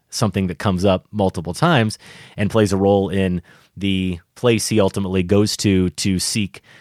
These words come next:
treatment, to adjust to his new life without being able to hear.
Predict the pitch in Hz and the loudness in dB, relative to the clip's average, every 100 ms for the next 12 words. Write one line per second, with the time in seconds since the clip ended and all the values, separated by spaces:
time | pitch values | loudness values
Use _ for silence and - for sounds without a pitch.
0 | - - 135 139 - - 113 101 90 101 | -6 -2 0 -2 -6 -2 2 2 2 2
1 | 131 - - 110 95 101 82 98 92 90 | 2 0 -4 -2 0 0 0 0 0 -2
2 | 92 98 101 95 - - 101 101 98 87 | -4 -2 0 -2 -6 -8 -2 0 0 -2
3 | 92 90 92 87 85 - 85 - 180 120 | -2 0 -2 -2 -6 -8 -10 -2 0 2